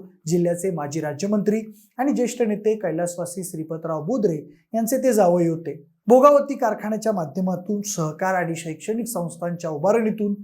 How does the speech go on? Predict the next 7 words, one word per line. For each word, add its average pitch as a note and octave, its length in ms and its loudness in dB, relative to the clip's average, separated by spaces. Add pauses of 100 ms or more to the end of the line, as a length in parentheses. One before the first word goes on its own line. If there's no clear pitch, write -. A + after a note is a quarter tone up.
(260)
त्यांच्या C4 280 2
सार्वजनिक G#3 680 2
कामाला E3+ 420 -2
खरं E3 180 -6
तर D#3+ 60 -4
प्रारंभ D#3+ 460 -2
झाला. C#3 300 -6